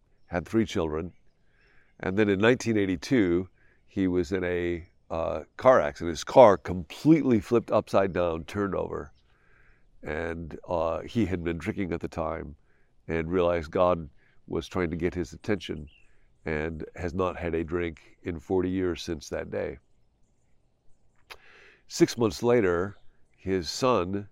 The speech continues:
was in a motorcycle accident and was in a coma for six months. And the doctors told Tom and his wife that he would never recover, likely be in a coma for the rest of his life,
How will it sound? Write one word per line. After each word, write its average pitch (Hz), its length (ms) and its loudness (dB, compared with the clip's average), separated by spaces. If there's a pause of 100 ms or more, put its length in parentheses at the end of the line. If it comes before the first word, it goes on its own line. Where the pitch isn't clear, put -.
(360)
was 87 240 -6
in 90 100 -2
a 82 60 -4
motorcycle 92 640 -2
accident 80 460 -10 (960)
and 80 600 -8
was 87 200 -4
in 90 100 -4
a 78 80 -4
coma 113 420 -2
for 92 180 -12
six - 340 -10
months. 87 580 -10 (640)
And 80 220 -6
the 85 80 -6
doctors 82 720 -4 (180)
told 98 440 0 (160)
Tom 80 260 -2
and 80 80 -6
his 80 140 -8
wife 78 440 -4 (440)
that 76 360 -4 (100)
he 87 180 -6
would 82 320 -6 (260)
never 90 160 0
recover, 85 600 -2
likely 87 300 -2
be 82 100 -2
in 82 60 -2
a 78 60 -6
coma 85 340 -4
for 85 120 -8
the 85 80 -4
rest 82 240 -6
of 78 60 -10
his 82 140 -8
life, 85 440 -6